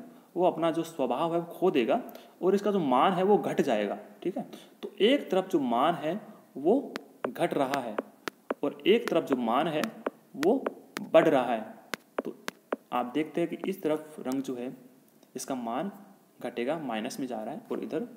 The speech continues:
बढ़ रहा है, प्लस में जा रहा है, ठीक है। तो अब आप समझ गए होंगे कि किसी भी रंग में अगर हम काला रंग मिलाते हैं तो उसका मान घटेगा, ठीक है,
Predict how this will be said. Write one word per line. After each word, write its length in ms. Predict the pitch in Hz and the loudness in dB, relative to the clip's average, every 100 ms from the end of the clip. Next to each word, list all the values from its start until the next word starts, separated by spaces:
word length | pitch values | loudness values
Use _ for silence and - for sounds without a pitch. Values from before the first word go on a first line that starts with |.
| - - - | -16 -16 -10
बढ़ 160 | 120 | -6
रहा 120 | 117 110 | -4 -4
है, 120 | 107 | -6
प्लस 320 | - 107 - | -8 -10 -8
में 80 | 123 | -10
जा 120 | - | -10
रहा 140 | - - | -10 -14
है, 60 | - - - _ - | -18 -20 -20 _ -14
ठीक 140 | - | -14
है। 60 | 269 - - - - - _ | -14 -20 -20 -20 -20 -20 _
तो 380 | 151 143 143 - - 135 | -2 -2 -4 -14 -2 4
अब 60 | |
आप 160 | 131 131 | 6 4
समझ 300 | 143 160 170 | 2 2 4
गए 120 | 175 | 2
होंगे 220 | 135 143 | 2 0
कि 120 | 185 | -2
किसी 360 | - - 180 254 | -4 -2 2 4
भी 100 | 233 | 4
रंग 160 | 151 135 | 4 2
में 280 | 123 120 - | -2 -4 -4
अगर 200 | 135 139 | -2 -2
हम 80 | 135 - | -4 0
काला 240 | 127 185 | 6 8
रंग 180 | 214 151 | 6 6
मिलाते 340 | 135 120 - | 2 2 0
हैं 160 | 131 143 - - - - | -4 -6 -10 -18 -12 -6
तो 60 | - | -2
उसका 300 | 180 - 190 | -2 0 0
मान 400 | 135 123 185 247 - - | 4 6 6 4 -4 -6
घटेगा, 420 | 139 208 165 104 - - - - - | 6 8 10 6 0 -12 -20 -20 -14
ठीक 160 | - | -8
है, 80 | 123 | -8